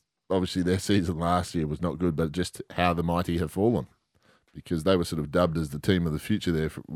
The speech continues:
for a little bit when they started that run. Um, it was gonna be the, them and, uh, G W S for the rest of eternity. Uh, has not, uh,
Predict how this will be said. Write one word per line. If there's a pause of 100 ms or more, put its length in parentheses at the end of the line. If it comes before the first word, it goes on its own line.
(100)
for
a
little
bit
when
they
started
that
run. (540)
Um,
it
was
gonna
be (140)
the,
them
and,
uh, (340)
G
W
S (100)
for
the
rest
of
eternity. (500)
Uh,
has
not,
uh,